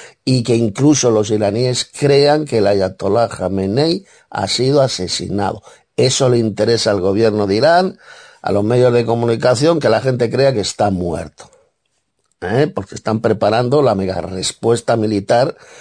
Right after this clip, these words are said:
que van a enviar, que van a lanzar contra Israel y contra los Estados Unidos, contra los, eh, portaaviones que están ahí.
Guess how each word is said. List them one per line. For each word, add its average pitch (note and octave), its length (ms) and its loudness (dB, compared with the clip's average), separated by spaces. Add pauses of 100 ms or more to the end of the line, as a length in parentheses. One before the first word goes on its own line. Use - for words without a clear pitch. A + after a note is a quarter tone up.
(280)
que F#2+ 140 -4
van A2+ 160 2
a A2+ 60 0
enviar, A#2 560 2
que G2+ 100 -6
van G2 140 0
a G#2 80 0
lanzar G2 500 0
contra F2+ 400 -4
Israel F#2+ 840 -2
y G2+ 160 -4
contra F#2 420 -4
los F#2+ 160 -4
Estados F#2+ 560 -4
Unidos, C3+ 440 0
contra F#2+ 380 -4
los, F#2 360 -4
eh, F2 100 -2
portaaviones G2+ 840 -2
que - 60 -12
están F#2+ 260 -6
ahí. C3 320 0